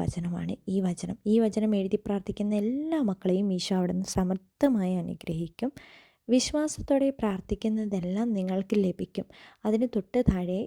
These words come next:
നിങ്ങളുടെ നിയോഗം എഴുതുക. നിങ്ങൾ എന്താണോ ഇപ്പോൾ ഏറ്റവും അധികം ആഗ്രഹിക്കുന്നത്,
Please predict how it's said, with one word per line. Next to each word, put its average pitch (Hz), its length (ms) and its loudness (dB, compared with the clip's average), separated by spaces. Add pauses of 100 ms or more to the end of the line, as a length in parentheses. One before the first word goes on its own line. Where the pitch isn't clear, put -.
(100)
നിങ്ങളുടെ 247 300 0
നിയോഗം 196 580 0
എഴുതുക. 180 340 -4 (500)
നിങ്ങൾ 202 240 0 (140)
എന്താണോ 208 500 2
ഇപ്പോൾ 220 240 0
ഏറ്റവും 196 380 -2
അധികം 190 260 -2 (100)
ആഗ്രഹിക്കുന്നത്, 185 920 -2